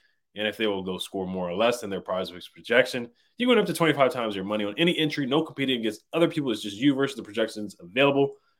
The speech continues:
Prize Picks offers projections on any sport that you watch. This includes N B A, N-, N F L, M L B, N H L, P G A, college football, men's college basketball. You already know the tournament's going on. Entries can be made in sixty seconds or less. It's that easy. Safe and fast withdrawals.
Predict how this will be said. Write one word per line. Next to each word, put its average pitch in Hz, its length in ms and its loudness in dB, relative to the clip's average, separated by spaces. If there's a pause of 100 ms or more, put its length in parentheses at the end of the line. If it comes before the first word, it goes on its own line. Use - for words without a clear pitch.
(240)
Prize 175 240 10
Picks 175 140 0
offers 139 280 6
projections 123 360 0
on 131 100 0
any 160 120 4
sport 156 200 2
that 139 120 2
you 110 80 -2
watch. 107 220 4
This 120 180 -12
includes 98 260 -8
N 131 120 -2
B 110 100 2
A, 104 240 2
N-, 131 280 -2
N 147 100 2
F 139 120 2
L, 127 100 6
M 135 140 2
L 131 120 4
B, 123 220 0
N 113 80 2
H 113 160 -2
L, 110 80 4
P 107 180 -8
G 95 140 -4
A, 95 120 -6
college 104 300 -2 (100)
football, 160 540 4 (480)
men's 190 400 6
college 151 320 6
basketball. 131 540 6
You 113 80 2
already 110 160 2
know 110 60 0
the 98 80 -6
tournament's 139 400 -2
going 139 220 0
on. 135 220 2 (680)
Entries 185 380 2
can 139 240 -4
be 113 120 -2
made 117 260 2
in 107 60 -2
sixty 110 260 -10
seconds 104 300 -6
or 85 80 -10
less. 113 300 0
It's 85 120 -16
that 110 180 6
easy. 110 340 -2 (440)
Safe 190 340 4
and 147 100 -6
fast 113 260 0
withdrawals. 127 460 4